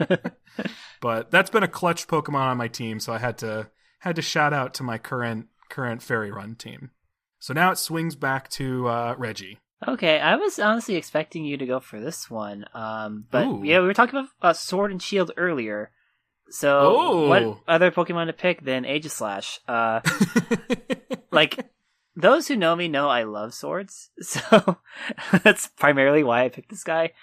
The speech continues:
Speaker 1: But yeah, like, Aegislash, you know, the dual typing of steel and ghost, and then switching between, like, its offensive form and its defensive form, definitely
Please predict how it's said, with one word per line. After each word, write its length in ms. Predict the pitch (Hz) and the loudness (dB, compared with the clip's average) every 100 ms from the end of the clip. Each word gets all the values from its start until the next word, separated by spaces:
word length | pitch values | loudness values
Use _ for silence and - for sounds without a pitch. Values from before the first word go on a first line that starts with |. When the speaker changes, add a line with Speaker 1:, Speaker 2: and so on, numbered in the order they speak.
| - - - _ - | -20 -20 -20 _ 0
Speaker 1:
But 80 | 160 | 4
yeah, 260 | 143 127 151 | 6 6 2
like, 120 | 156 | -2
Aegislash, 480 | 175 208 202 190 185 | -2 -2 0 0 -2
you 60 | |
know, 180 | 170 160 | -4 -4
the 120 | 151 | -4
dual 180 | 147 170 | -2 -2
typing 340 | 175 165 160 151 | 0 -2 -2 -6
of 160 | 131 | -6
steel 380 | - - 135 135 | -10 -6 -4 -2
and 220 | 131 131 | -4 -6
ghost, 360 | 123 120 120 - | -6 -6 -6 -8
and 80 | 120 | -8
then 140 | 117 | -8
switching 280 | - 123 127 | -10 -10 -10
between, 420 | 123 123 117 117 | -10 -10 -10 -10
like, 160 | 110 104 | -10 -10
its 100 | 113 | -12
offensive 380 | 117 113 113 | -10 -10 -12
form 180 | 123 117 | -10 -10
and 60 | 110 | -10
its 60 | 101 | -12
defensive 400 | 117 113 117 - | -14 -14 -16 -16
form, 360 | 110 110 107 _ _ _ _ _ - | -12 -12 -14 _ _ _ _ _ -4
definitely 440 | 131 151 143 139 | -4 -2 -6 -6